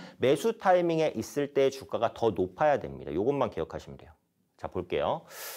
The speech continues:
지금 칠천칠백팔십 원이라고 써 있는데 이게 어떻게 나온 거냐? 아까도 말씀드렸듯이 상한가를 기록했었던 봉에, 십 분봉에 거래량이 가장 많이 실린 봉의 저가입니다.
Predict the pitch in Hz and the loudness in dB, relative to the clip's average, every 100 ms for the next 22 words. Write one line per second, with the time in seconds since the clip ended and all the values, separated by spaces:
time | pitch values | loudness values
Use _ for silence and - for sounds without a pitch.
0 | - 147 196 254 277 254 214 190 240 247 | -8 -4 -2 2 2 4 4 4 2 2
1 | 214 190 175 147 143 131 170 156 90 101 | 2 4 4 4 2 2 2 2 0 0
2 | 85 69 104 113 120 - 156 143 113 76 | -2 -4 -4 2 2 2 0 0 0 0
3 | 80 85 69 107 180 170 107 90 123 110 | -2 -2 -4 0 2 4 2 0 -2 -2
4 | - 90 156 180 - - - - 262 269 | -2 -4 -2 -2 -8 -20 -6 2 6 6
5 | 254 214 208 208 123 131 - 131 127 - | 6 4 4 2 -2 -2 -4 -4 -4 -2
6 | 123 120 - 123 98 69 - 190 185 214 | -4 -4 -2 0 0 -2 -6 -6 0 2
7 | 202 180 160 147 175 208 202 - 110 123 | 2 2 0 2 4 2 0 0 4 4
8 | 117 117 110 - 110 90 76 135 139 135 | 4 2 -2 -2 0 0 0 0 -2 -2
9 | 131 113 90 120 147 - 113 104 67 64 | -2 -2 -2 0 0 -2 0 -2 -2 -8